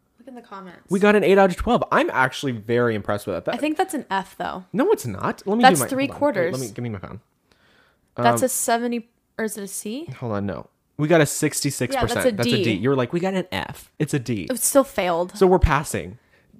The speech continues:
Speaker 2: You know what I took from
Speaker 1: In
Speaker 2: that?
Speaker 1: high school.
Speaker 2: We're passing. That was a fifth grade test.
Speaker 1: Yeah, that was hard. Um,
Speaker 2: Well, you know what?
Speaker 1: we don't get to know what the
Speaker 2: Congratulations.
Speaker 1: correct answers are, so really we walk away with this gaining nothing.
Speaker 2: But we got an eight out of, so we missed four. Right? Yeah, we missed four.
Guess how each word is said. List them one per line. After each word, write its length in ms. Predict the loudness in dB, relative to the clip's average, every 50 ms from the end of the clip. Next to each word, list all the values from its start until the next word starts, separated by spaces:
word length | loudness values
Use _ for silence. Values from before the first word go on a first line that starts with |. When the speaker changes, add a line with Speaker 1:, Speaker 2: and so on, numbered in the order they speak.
| -8 0
Speaker 2:
You 80 | 2 4
know 40 | 6
what 80 | 6 6
I 40 |
took 140 | 4 4 0
from 100 | 2 6
Speaker 1:
In 140 | 6 8 8
Speaker 2:
that? 80 | 8 6
Speaker 1:
high 120 | 4 2
school. 400 | 2 0 -2 -2 0 0 0 2
Speaker 2:
We're 100 | 0 0
passing. 640 | 0 0 -2 -2 -2 -2 -2 -4 -4 -4 -4 -8 -12 _ _ _ _ _ _ _ _ _ _ _ -8
That 100 | -4 0
was 120 | 2 2 2
a 60 | 2
fifth 280 | 2 0 -4 -4 -2
grade 220 | -2 -2 -2 -2 -2
test. 520 | -6 -6 -6 -6 -6 -6 -8 -10 -12 -14 _ _ _ _ _ _ _ _ _
Speaker 1:
Yeah, 160 | -12 -8 -8 -6
that 100 | -6 -8
was 120 | -10 -12
hard. 480 | -10 -8 -6 -6 -6 -6 -8 -10 -14 -20 _ _ _ _ _ _ _ _ _ _ _ _ _ _ _ -10
Um, 280 | -8 -8 -6 -4 0
Speaker 2:
Well, 200 | 2 2 2 2
you 100 | 0 0
know 60 | 0
what? 120 | 0 0 0
Speaker 1:
we 60 | 0 2
don't 280 | 4 6 8 8 8
get 120 | 6 4 4
to 60 | 4
know 80 | 4 4
what 100 | 4 4
the 60 | 2 0
Speaker 2:
Congratulations. 40 |
Speaker 1:
correct 220 | 2 2 2 2 2
answers 320 | -2 -2 0 -2 0 2
are, 180 | 2 4 4 2
so 160 | 2 0 -2
really 220 | -2 -2 -2 0
we 100 | 0 0
walk 240 | 2 2 0 0 0 -2
away 180 | -2 -2 -2
with 120 | -2 -2 -4
this 140 | -4 -6 -6
gaining 300 | -4 -4 -4 -4 -4 -4
nothing. 380 | -6 -6 -6 -6 -6 -6 -6 -6
Speaker 2:
But 160 | -2 0 2
we 140 | 4 4 6
got 260 | 6 6 6 4 2
an 80 | 2 2
eight 140 | 4 4
out 100 | 4 4
of, 160 | 2 2 -2 0
so 140 | 2 4
we 80 | 4 6
missed 200 | 6 4 2 0
four. 400 | -2 0 2 2 2 0 -2 -4 -10 _ _ _ _ _ _ _ _ _ _ _ _ _ 0
Right? 200 | 2 2 2 4
Yeah, 100 | 6 6
we 100 | 6 8
missed 180 | 6 4 2
four. 380 | 2 0 0 0 0 -2 -6 -14